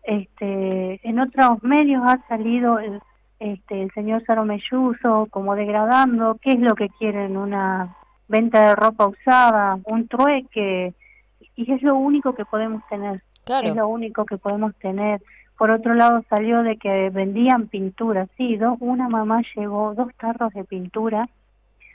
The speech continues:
Speaker 1: para poder llevar algo a la casa, porque es así, acá no hay nada, no, no, no hay trabajo,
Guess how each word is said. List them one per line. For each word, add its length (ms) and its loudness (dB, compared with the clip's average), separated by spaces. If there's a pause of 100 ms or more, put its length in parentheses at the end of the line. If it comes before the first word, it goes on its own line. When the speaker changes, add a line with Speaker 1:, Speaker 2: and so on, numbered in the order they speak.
(140)
Speaker 1:
para 180 4
poder 480 0
llevar 300 0
algo 380 0
a 40 -4
la 140 -2
casa, 420 -10
porque 300 -8
es 100 -2
así, 420 -2
acá 320 -2
no 200 0
hay 140 0
nada, 500 -2 (100)
no, 400 -4
no, 160 -6
no 160 -8
hay 120 -2
trabajo, 840 0